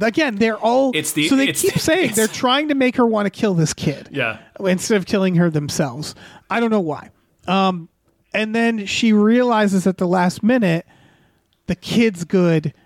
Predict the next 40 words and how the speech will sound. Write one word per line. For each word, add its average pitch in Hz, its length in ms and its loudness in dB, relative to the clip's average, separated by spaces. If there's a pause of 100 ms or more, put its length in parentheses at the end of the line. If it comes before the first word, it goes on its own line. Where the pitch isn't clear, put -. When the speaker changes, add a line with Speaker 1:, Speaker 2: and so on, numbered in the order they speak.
Speaker 1:
You're 214 320 2
all 196 180 2
bad. 156 560 0 (240)
You're 220 240 2
trying 196 460 0
to 170 60 -2
kill 190 200 0
this 165 160 0
kid 170 260 0
because 170 280 -6
of 160 80 -4
all 160 140 0
that." 160 180 0
She, 247 260 0
oh 240 80 4
yeah, 190 220 0 (340)
when 233 220 2
you 233 80 0
touch - 340 -4
the 277 80 -4
little 233 240 2
girl, 185 300 2
she - 160 -2
gives 165 240 0
you 165 100 4
exposition, 147 800 -2 (420)
but 190 160 0
not 254 380 -2 (320)
full. 247 380 0
Like, 214 180 2
she - 260 2
<laughs> - 0 -
doesn't 269 220 0
give 277 180 0
you 220 160 4
everything. 196 640 -2 (300)
You 202 120 2
have 220 160 0
to 220 100 -6
keep 214 260 -8